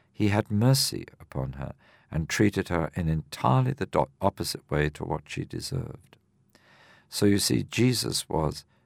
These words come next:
expressing that mercy in forgiveness. And what he is saying, and what he's teaching the disciples, is, "Just as I have been merciful in forgiving you and in not condemning you,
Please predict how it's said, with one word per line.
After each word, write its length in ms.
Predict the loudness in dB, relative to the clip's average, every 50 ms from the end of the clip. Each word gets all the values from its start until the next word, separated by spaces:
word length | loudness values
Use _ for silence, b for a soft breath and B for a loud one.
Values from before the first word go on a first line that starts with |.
| _ _
expressing 1000 | -12 -10 -6 -2 -2 -2 -2 -2 0 0 0 2 2 0 0 0 0 -2 -2 -4 -4
that 200 | -4 -4 -4 -6 -6
mercy 640 | -4 -2 -2 -2 -2 -4 -6 -6 -6 -8 -8 -8 -8
in 100 | -6 -6
forgiveness. 840 | -6 -6 -6 -6 -4 -4 -4 -4 -6 -12 -12 -12 -18 -20 -20 -20 _ _ _ _ _ _ _ _ _ B B B B B B B B B
And 320 | -4 0 0 0 0 0 -6 _ -4
what 220 | 0 2 2 4 2
he 120 | 2 0
is 160 | 2 2 2
saying, 680 | 0 0 2 2 2 2 0 -2 -6 -10 -14 -16 -16 -16 -12
and 140 | -6 -4 -2
what 140 | -2 -2 -2
he's 160 | -4 -6 -6
teaching 400 | 0 0 0 2 2 -2 -2 -2
the 140 | -6 -8 -10
disciples, 760 | -10 -8 -8 -6 -6 -8 -12 -12 _ -20 -20 -20 -20 -20 _ b b b b b b b b b b -2
is, 320 | 0 0 0 0 -4 -8 _ -4
"Just 360 | 0 2 2 2 2 0 -2 -2
as 300 | -2 -2 -2 -4 -6 -8 _ -2
I 180 | 0 2 2
have 240 | 0 0 -4 -8 -4
been 280 | -4 -2 -2 0 -2 0
merciful 720 | 0 0 0 0 -2 -6 -8 -12 -10 -10 -10 -10 -12 _ -6
in 180 | -2 -2 -2 -2
forgiving 520 | -4 -6 -8 -4 0 0 0 0 0 0
you 240 | 0 2 2 2 0
and 180 | 0 -2 -6 -6
in 120 | -6 -4
not 200 | -2 -4 -4 -4 _
condemning 560 | -8 -6 -6 -4 -2 -2 -4 -2 -4 -8 -10
you, 260 | -12 -16 -16 -18 -20